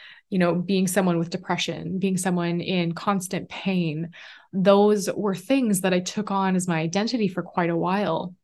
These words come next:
But when I started being able to step back and see that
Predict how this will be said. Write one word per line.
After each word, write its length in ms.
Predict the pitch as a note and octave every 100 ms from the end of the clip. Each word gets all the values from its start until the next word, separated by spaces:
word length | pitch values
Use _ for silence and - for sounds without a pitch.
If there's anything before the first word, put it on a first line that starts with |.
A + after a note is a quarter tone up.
| _ _ _ _ _ _ -
But 140 | F#3+
when 140 | F#3+
I 40 | F#3+
started 440 | F#3 G3 G3+ G3
being 180 | G3 F#3
able 220 | F3+ F3+
to 100 | F#3
step 340 | F#3 - D#3 -
back 320 | F#3+ F#3 F#3+
and 100 | F3+
see 320 | - G3 F#3+
that 280 | F#3 D#3+